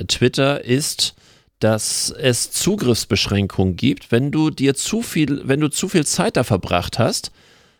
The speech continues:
äh, kriegst du eine Meldung, die da heißt, „Sorry, du hast das Zugriffslimit erreicht.“ Das heißt, du kannst dir maximal sechshundert Tweets angucken und danach bist du für den Tag gesperrt.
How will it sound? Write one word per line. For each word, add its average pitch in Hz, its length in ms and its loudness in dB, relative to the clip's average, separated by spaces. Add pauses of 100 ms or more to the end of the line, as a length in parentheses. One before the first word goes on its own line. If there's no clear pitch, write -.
(100)
äh, 127 260 2
kriegst - 320 -2
du 156 60 2
eine 123 240 2
Meldung, 98 640 2 (160)
die 127 80 2
da 107 200 2
heißt, 107 340 2
„Sorry, 127 320 2
du 151 280 2
hast 143 220 0
das 113 200 0
Zugriffslimit 104 760 2
erreicht.“ 80 680 -4 (1080)
Das - 180 2
heißt, 139 160 2
du 151 80 -2
kannst 147 280 0
dir 131 100 4
maximal 143 680 2
sechshundert 127 1000 0
Tweets - 440 0
angucken 101 680 0 (640)
und 240 160 -2
danach 95 320 2
bist - 200 2
du 131 60 0
für 147 80 0
den 143 140 0
Tag 156 200 -2
gesperrt. - 600 -2